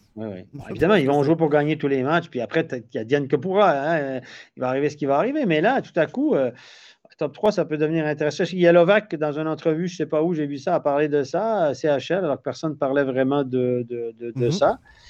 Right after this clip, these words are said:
Speaker 1: Avoir le parcours de Genève, ça donne peut-être envie, c'est aussi sympa.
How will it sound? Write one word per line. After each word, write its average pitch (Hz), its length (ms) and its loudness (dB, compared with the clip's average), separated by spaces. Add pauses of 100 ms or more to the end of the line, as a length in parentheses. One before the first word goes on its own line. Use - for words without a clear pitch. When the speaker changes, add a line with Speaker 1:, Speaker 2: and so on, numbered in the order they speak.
(120)
Speaker 1:
Avoir 127 200 6
le 135 100 4
parcours 147 340 4
de 143 120 6
Genève, 135 320 2
ça - 140 -4
donne 127 160 -6
peut-être 127 320 -4
envie, 131 320 -4
c'est 175 100 -18
aussi 127 220 -16
sympa. 131 380 -4